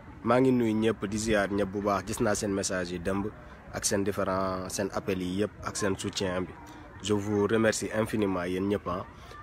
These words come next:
Donc, ñu continuer ci loo xam ne moom moo war a nekk suñu taxawaay ci moment yu difficile yu suñu dëkk di traverser,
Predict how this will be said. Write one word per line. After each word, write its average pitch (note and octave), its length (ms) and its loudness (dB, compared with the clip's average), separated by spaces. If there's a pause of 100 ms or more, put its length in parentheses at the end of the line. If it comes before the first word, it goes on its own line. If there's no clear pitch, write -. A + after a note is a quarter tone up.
(140)
Donc, A#2 180 4
ñu C#3 120 4
continuer B2 720 6
ci A2+ 380 2
loo A2 180 6
xam G#2 240 2
ne G2 160 0 (480)
moom A2 200 4
moo A2+ 180 6
war G#2+ 140 6
a G#2 40 2
nekk G2+ 240 2
suñu G#2+ 240 -2
taxawaay F#2+ 480 2
ci G#2+ 120 -4
moment G#2 300 2
yu F#2+ 160 0
difficile F#2+ 520 -2
yu F#2+ 80 0
suñu G2 220 0
dëkk F2+ 260 -4
di F2+ 120 -2
traverser, E2+ 520 -4